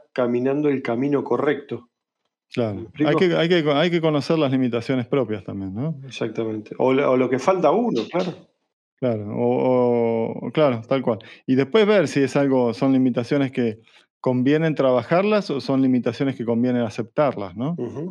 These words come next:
Speaker 2: Hay algunas combinaciones que las podés trabajar y que las podés superar, y otras limitaci-, limitaciones que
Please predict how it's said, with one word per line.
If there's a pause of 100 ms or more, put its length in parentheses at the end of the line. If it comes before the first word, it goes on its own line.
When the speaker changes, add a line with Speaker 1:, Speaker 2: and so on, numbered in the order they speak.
Speaker 2:
Hay
algunas
combinaciones
que
las
podés
trabajar
y
que
las
podés
superar, (380)
y
otras
limitaci-,
limitaciones
que